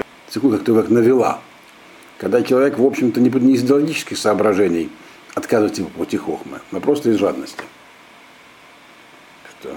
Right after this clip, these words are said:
вот план хохма предписывает в определённых случаях чем-то жертвовать. А он ничем не хочет жертвовать. Э,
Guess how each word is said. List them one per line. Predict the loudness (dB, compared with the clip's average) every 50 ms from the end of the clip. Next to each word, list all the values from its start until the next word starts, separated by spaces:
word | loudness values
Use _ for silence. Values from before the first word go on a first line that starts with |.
| -14 -14 -14
вот | -14 -12 -8
план | -4 -2 -2 0
хохма | 0 2 2 2
предписывает | 2 2 0 -2 0 -2 0 2 2 2 0 0
в |
определённых | 0 2 2 4 4 2 2 0
случаях | -2 -4 -4 -2 0 -2 -2 -2 -4 -10 -18 -18 -18 -18 -10 -2
чем-то | 0 0 2 2
жертвовать. | 2 2 2 0 -2 -6 -8 -10 -10 -12 -16 -20 -20 -20 -20 -20 -20 -20 -20 -20 -20 -20 -20 -20 -20 -20 -12
А | -2 0 0
он | 0 2
ничем | 2 2 2 2
не | 2
хочет | 2 0 -2 -2 -4
жертвовать. | -6 -6 -6 -6 -12 -16 -18 -18 -20 -20 -20 -20 -20 -20 -20 -20 -20 -20 -20 -20 -20 -20 -20 -18 -18 -10 -4
Э, | 0 0 2 2 2 2 0